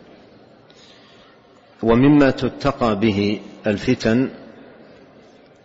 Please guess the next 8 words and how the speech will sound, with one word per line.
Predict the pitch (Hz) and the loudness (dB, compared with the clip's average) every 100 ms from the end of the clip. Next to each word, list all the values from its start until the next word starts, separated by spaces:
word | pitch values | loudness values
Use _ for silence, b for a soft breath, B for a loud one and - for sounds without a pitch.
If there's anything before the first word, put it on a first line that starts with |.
| _ _ _ _ _ - | _ _ _ _ _ -2
الاعتصام | 113 113 - 117 - 123 117 104 | 0 0 0 -4 -2 0 0 0
بحبل | 95 95 92 87 - - - - - - 120 104 104 | 0 2 0 -4 -14 -20 -20 -20 -18 -6 -4 -2 -2
الله | 98 107 95 82 - - - - - - - - - _ | 0 0 -2 -4 -10 -18 -20 -20 -20 -20 -20 -20 -20 _
المتين، | 107 104 101 95 98 82 - - - - - - - | -2 0 -2 -2 -4 -4 -8 -16 -20 -20 -20 -20 -20
"فاعتصموا | - 85 - 104 - 104 98 95 | -10 -10 -6 -4 -2 -2 -2 -2
بحبل | 95 - 101 95 | -4 -4 -2 0
الله | 95 98 98 95 | -2 -2 -2 -4
جميعاً | 92 92 98 98 80 85 | -4 -4 -2 -2 -4 -6